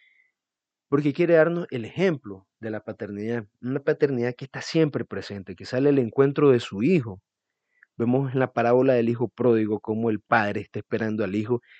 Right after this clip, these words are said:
y lo perdona antes incluso de que el hijo exprese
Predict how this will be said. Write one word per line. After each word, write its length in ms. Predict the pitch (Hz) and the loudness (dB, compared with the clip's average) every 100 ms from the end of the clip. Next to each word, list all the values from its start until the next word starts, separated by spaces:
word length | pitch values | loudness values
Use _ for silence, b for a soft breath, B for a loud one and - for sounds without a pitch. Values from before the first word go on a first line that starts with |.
| b | b
y 120 | - 139 | 0 6
lo 200 | 143 143 | 6 6
perdona 1000 | 131 127 123 127 170 151 131 131 135 135 _ _ _ _ _ _ _ _ - | 4 6 4 6 8 8 6 2 0 -4 _ _ _ _ _ _ _ _ 2
antes 420 | 208 240 220 175 151 | 6 6 4 0 0
incluso 580 | 135 - 180 226 220 | -2 0 2 2 4
de 120 | 165 135 | 4 2
que 140 | 117 | -2
el 140 | 110 | -2
hijo 400 | 139 160 190 180 - | -2 -2 -4 -6 -6
exprese 540 | 120 _ 202 208 | -10 _ -2 0